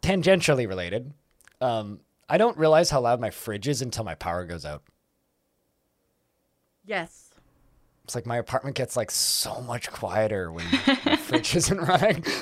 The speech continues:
Speaker 1: It's
Speaker 3: I mean,
Speaker 1: like,
Speaker 3: it makes
Speaker 1: "Oh my
Speaker 3: sense.
Speaker 1: God."
Speaker 3: Yeah, it's just white noise by now, right? You're so
Speaker 1: Yeah,
Speaker 3: used
Speaker 1: it
Speaker 3: to it, you just
Speaker 2: Yeah.
Speaker 3: don't
Speaker 1: This
Speaker 3: hear it
Speaker 1: constant
Speaker 3: anymore.
Speaker 1: hum.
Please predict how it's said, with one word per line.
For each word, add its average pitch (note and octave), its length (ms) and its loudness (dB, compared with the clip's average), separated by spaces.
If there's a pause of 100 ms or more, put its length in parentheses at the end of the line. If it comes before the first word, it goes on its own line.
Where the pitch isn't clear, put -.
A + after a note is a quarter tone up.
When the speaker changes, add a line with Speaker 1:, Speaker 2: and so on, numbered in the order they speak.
(440)
Speaker 1:
It's - 240 -4
Speaker 3:
I D4+ 40 4
mean, F#4+ 80 4
Speaker 1:
like, F#4 80 0
Speaker 3:
it - 20 2
makes D4+ 160 2
Speaker 1:
"Oh - 60 -4
my D4+ 60 6
Speaker 3:
sense. A#3 260 2
Speaker 1:
God." A3 60 -2
Speaker 3:
Yeah, A#3 160 4
it's G3+ 180 -2
just - 320 -2
white G#3+ 360 4
noise F3+ 360 4
by E3 180 0
now, D#3 300 2
right? F#3 280 0 (140)
You're G3+ 160 0
so G3 160 2
Speaker 1:
Yeah, G#3 220 6
Speaker 3:
used G#3+ 180 2
Speaker 1:
it C4 60 4
Speaker 3:
to C4 40 6 (100)
it, - 200 -6 (140)
you - 100 -2
just G3 160 0
Speaker 2:
Yeah. - 120 -4
Speaker 3:
don't F#3 120 0
Speaker 1:
This F#3+ 120 -2
Speaker 3:
hear G3 140 4
it G#3+ 40 4
Speaker 1:
constant E3 360 2
Speaker 3:
anymore. E3+ 100 4
Speaker 1:
hum. F2+ 1500 0